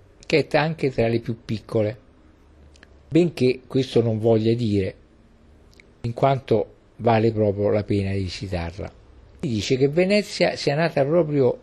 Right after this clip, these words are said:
in quest'isola, quando nel seicentotrentotto il vescovo e la popolazione di Altino vi si trasferirono scappando dall'invasione delle orde barbariche. All'epoca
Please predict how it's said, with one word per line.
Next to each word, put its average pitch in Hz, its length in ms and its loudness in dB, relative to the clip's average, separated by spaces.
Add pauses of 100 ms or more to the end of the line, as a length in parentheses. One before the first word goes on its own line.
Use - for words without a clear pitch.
in 135 240 -6
quest'isola, 160 800 -2 (880)
quando 113 380 2
nel 110 140 0
seicentotrentotto 113 1200 -2
il 104 100 -2
vescovo 107 600 -2
e 107 100 -10
la 98 80 -6
popolazione 107 800 -2
di 107 200 -6
Altino 110 720 -6 (580)
vi 123 80 -6
si 160 180 -4
trasferirono 131 920 0
scappando 104 880 -4
dall'invasione 110 920 -2
delle 110 220 -2
orde 107 500 -2
barbariche. 98 840 -4 (1040)
All'epoca 104 720 -2